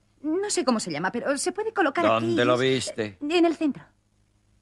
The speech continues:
Speaker 2: Verás, se regula desde aquí. Controla el aire y la temperatura permanentemente, sin polvo, ni humos, ni polen.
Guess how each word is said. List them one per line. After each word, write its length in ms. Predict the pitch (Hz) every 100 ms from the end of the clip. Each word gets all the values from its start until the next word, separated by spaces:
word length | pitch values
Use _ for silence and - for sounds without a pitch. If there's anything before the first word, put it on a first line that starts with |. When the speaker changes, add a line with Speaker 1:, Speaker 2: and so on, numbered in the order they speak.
| _ _ _ _ _ _ -
Speaker 2:
Verás, 400 | 104 69 67 -
se 100 | 113
regula 300 | 135 214 175
desde 280 | 165 - 71
aquí. 340 | - 52 -
Controla 460 | - 65 57 82 64
el 60 | 53
aire 260 | 69 120 151
y 40 |
la 120 | 120
temperatura 580 | 90 80 73 64 117 104
permanentemente, 800 | 76 65 67 62 57 57 53 -
sin 280 | - 57 52
polvo, 480 | - 131 175 202 165
ni 140 | 69
humos, 380 | 127 139 131 -
ni 80 | 82
polen. 420 | 57 55 53 95